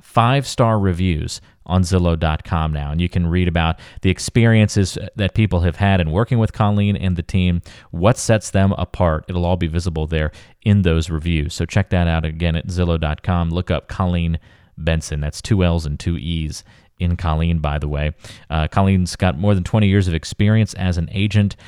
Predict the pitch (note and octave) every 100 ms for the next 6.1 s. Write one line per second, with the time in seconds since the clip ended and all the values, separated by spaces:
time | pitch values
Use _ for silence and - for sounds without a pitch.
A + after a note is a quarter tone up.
0 | - - D#2 D2+ E2 D#2+ D#2+ D#2+ E2 F2
1 | F#2 E2+ G2 F2+ E2 C#2+ F#2 F2 D#2 A2
2 | A2 G2 F2+ D#2+ D#2 F2 D#2 D#2+ F2 F#2
3 | E2+ D#2 - D#2+ D2+ - F#2+ D#2+ D#2+ F2
4 | - - - G#2 D#3+ B2 D#3+ - D#3 D#3+
5 | - C3 C3 B2 A2+ G2+ - A2+ C3 G2+